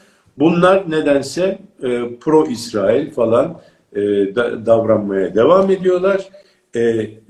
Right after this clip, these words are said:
ama E, bunlardan çıktığın zaman Birleşmiş Milletler'de de görünüyor zaten.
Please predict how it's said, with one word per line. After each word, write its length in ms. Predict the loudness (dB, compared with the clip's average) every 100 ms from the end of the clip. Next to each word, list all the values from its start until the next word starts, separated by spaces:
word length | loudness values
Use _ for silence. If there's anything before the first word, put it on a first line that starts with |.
| -8 -6 0
ama 500 | 2 2 -2 -6 -20 _ _ _ _
E, 260 | -2 0 0 -4 -10 -20 -10 -4
bunlardan 640 | -2 2 4 4 0 -4
çıktığın 380 | -10 -8 -4 -2
zaman 280 | -2 -2
Birleşmiş 460 | -2 -4 -6 -10 -10
Milletler'de 580 | -6 -6 2 0 0 -4
de 60 |
görünüyor 520 | -4 -4 -8 -8 -20 -20
zaten. 520 | -20 -20 -16 -16